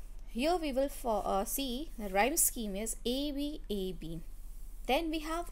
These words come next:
enjambment bec-, throughout the poem, because no punctuation, only at the last we will see a full stop is there.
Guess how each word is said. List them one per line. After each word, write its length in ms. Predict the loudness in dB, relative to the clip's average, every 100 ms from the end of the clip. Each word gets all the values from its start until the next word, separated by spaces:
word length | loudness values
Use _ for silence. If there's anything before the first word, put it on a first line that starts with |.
| -2
enjambment 880 | 0 2 4 4 4 0 0 -4 -8 -8 -6
bec-, 120 | -6 -6 -8 -6
throughout 480 | 0 4 4 4 0
the 140 | -2 -4 2
poem, 380 | 4 4 2 -4 -8 -10 -8 -6
because 560 | 0 4 6 6 2 -4 -10 -10 -10 -10 -10 -4
no 240 | 4 6 6
punctuation, 920 | 4 2 2 4 6 6 4 0 0 -2
only 380 | -2 -2 -2 -2
at 160 | -4 -2
the 100 | 0
last 540 | 2 2 0 0 0
we 140 | 0 0
will 160 | 0
see 380 | 0 0 -2 -4 -6
a 60 | -2
full 200 | 0 2
stop 340 | 2 -2 -4
is 160 | -6 -6
there. 260 | -8 -8